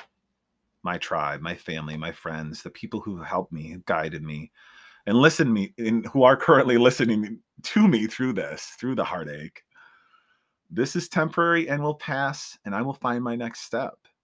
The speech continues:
I know this is really kind of, um, intense, but this is what I'm going through. And I dedicate this to you people, my tribes. Thank you for listening.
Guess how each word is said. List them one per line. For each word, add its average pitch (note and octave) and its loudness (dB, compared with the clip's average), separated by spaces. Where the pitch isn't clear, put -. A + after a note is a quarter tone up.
I F2+ -8
know F#2 -4
this E2 -10
is - -16
really F#2 -2
kind F2 -8
of, D#2 -12
um, C#2+ -12
intense, A2 0
but A#2+ -8
this B2 -6
is G#2+ -8
what A2 2
I'm G2+ 0
going G2 -4
through. E2 -12
And G#2+ -2
I G#2+ -2
dedicate A#2 -2
this - -4
to - -10
you G#2 -6
people, - -14
my E2 -8
tribes. - -10
Thank F#2+ -6
you G#2 -12
for F2+ -4
listening. G2 -4